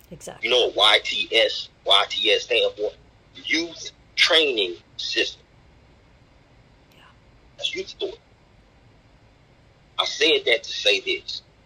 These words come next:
Speaker 2: When they see these contradictions in our community, they exploit. You need more cops. You need harsher laws. You need, uh,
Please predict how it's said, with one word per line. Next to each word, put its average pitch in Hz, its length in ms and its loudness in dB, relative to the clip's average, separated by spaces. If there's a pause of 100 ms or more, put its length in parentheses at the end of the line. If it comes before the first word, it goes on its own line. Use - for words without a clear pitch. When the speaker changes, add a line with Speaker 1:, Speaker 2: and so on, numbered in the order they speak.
(580)
Speaker 2:
When - 120 -6
they - 140 2
see 156 260 -4
these 143 200 -4
contradictions 113 760 -2
in 85 80 -8
our 90 120 0 (100)
community, 90 400 -8 (640)
they 85 60 -2
exploit. - 680 0 (2000)
You - 120 2
need 110 220 0
more 123 140 4
cops. - 520 -2 (120)
You 131 100 -4
need 127 180 2
harsher 135 320 4
laws. 120 540 0 (360)
You 120 100 -2
need, 113 380 2 (100)
uh, 98 320 4